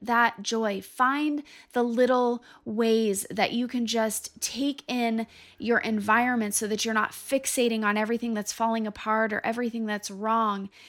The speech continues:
in your life, but you can find those little pockets of joy and praise God and give him glory and be like, "Oh, God,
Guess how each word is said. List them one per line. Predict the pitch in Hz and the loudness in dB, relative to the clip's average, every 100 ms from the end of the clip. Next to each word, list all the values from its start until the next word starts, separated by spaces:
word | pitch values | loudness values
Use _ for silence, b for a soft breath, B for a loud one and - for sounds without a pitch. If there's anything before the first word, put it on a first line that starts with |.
| B | B
in | - 220 | -4 -2
your | 208 202 | -2 0
life, | 208 240 233 - | 4 4 4 -2
but | 202 226 | -4 -4
you | |
can | 220 214 202 | -4 -6 -6
find | - 240 247 262 | -6 -2 0 0
those | 240 226 | 0 0
little | 226 226 202 | 0 -2 -4
pockets | - 233 247 254 214 | -2 -2 -2 -4 -6
of | 190 | -8
joy | - 220 233 262 202 196 B B - | -4 0 2 2 0 -6 B B -4
and | 226 208 | -4 -4
praise | - 247 277 277 | -4 0 2 0
God | - 202 196 | 0 -2 0
and | 196 | -4
give | 208 233 | -4 -2
him | 269 214 | -2 -2
glory | 214 233 262 | -2 0 0
and | 233 | 0
be | 220 | 0
like, | 208 208 | -2 -6
"Oh, | 240 254 220 | -4 -4 -2
God, | 247 233 | -2 -4